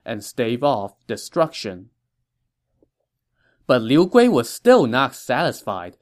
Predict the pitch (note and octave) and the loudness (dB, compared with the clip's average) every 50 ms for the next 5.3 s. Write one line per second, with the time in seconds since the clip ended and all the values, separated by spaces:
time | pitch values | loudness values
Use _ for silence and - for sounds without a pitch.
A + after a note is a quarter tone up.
0 | _ _ _ _ - C3 A#2 - - - F#3+ F#3 C#3 - - - _ - G3+ G#3 | _ _ _ _ -10 -10 -10 -8 -4 0 2 2 2 0 -4 -12 _ -2 0 0
1 | F3 - A2+ G#2 A2+ - - A#2 A2 - D3 D#3 C#3 G#2+ G#2 - - - - _ | 0 0 0 -2 -2 -2 -4 -6 -6 -4 -2 -2 -2 -2 -4 -6 -12 -20 -20 _
2 | _ _ _ _ _ _ _ - G3+ A3+ F#3+ - - B2 A#2 B2 B2 - A#2 - | _ _ _ _ _ _ _ 2 4 4 4 4 4 2 2 2 0 -2 -8 -14
3 | - - G3 G3 F3+ C3 A2 D3 F#3 G3+ C#3 G2 - - - _ _ _ _ _ | -4 0 4 6 6 6 6 6 4 4 4 2 -2 -10 -20 _ _ _ _ _
4 | - D3 C#3+ - B2+ B2+ A#2+ A#2+ - - A#2+ D3+ F#3+ G3 E3+ C3+ - - B2+ G#2+ | 0 0 0 2 2 2 2 0 0 0 2 4 4 4 4 2 -2 -4 -4 -4
5 | G2 - - - - | -6 -8 -12 -18 -20